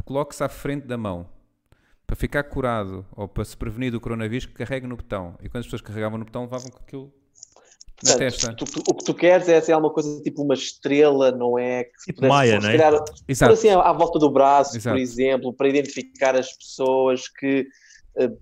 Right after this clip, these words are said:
Speaker 2: mereciam ser,
Speaker 1: Sim.
Speaker 2: ok? Porque de alguma
Speaker 1: Sim.
Speaker 2: forma ostracizadas da sociedade com base num critério estabelecido, talvez por um governo em recuperação de uma fase pior,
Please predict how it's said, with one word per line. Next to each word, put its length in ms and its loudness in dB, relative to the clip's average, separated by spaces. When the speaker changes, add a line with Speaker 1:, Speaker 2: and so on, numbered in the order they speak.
Speaker 2:
mereciam 1000 -2
ser, 500 -2
Speaker 1:
Sim. 60 -4
Speaker 2:
ok? 320 -2
Porque 280 -14
de 100 -12
alguma 200 -2
Speaker 1:
Sim. 40 -12
Speaker 2:
forma 200 -2
ostracizadas 880 -2
da 80 -10
sociedade 760 -8
com 160 -10
base 420 -6
num 140 -8
critério 840 0
estabelecido, 720 -10
talvez 280 -2
por 180 -12
um 140 -8
governo 760 -4
em 120 -4
recuperação 720 -8
de 60 -14
uma 120 -8
fase 280 -4
pior, 360 -2